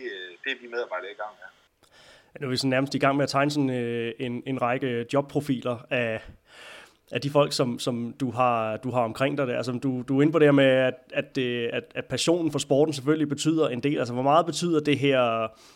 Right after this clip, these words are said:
Speaker 2: det nordjyske D N A, det her med at skabe, øh, en, en, ja, en, en bastion, en, et sports, øh, br-, et stærkt sportsbrand i det, i det nordjyske? Altså, hvor meget, øh, hvor meget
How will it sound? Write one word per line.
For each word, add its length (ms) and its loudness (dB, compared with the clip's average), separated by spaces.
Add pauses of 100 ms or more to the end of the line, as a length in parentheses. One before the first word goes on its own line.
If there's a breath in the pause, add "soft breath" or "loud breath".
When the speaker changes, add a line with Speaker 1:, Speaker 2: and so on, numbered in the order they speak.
(300 soft breath)
Speaker 2:
det 120 -2
nordjyske 640 2
D 120 -6 (140)
N 40 -2
A, 200 -2
det 100 0
her 120 2
med 140 0
at 280 -2
skabe, 380 0
øh, 540 -2 (400 loud breath)
en, 500 -4
en, 420 -6 (100)
ja, 220 -8 (120)
en, 300 -6
en 120 -4
bastion, 720 2
en, 140 -6
et 160 -6
sports, 440 -2
øh, 360 0 (100)
br-, 140 0
et 80 -4
stærkt 220 2
sportsbrand 560 2
i 140 -4
det, 360 -4
i 40 -4
det 120 -4
nordjyske? 460 2
Altså, 160 -4
hvor 140 -2
meget, 560 4
øh, 120 -4 (280 loud breath)
hvor 60 -10
meget 220 4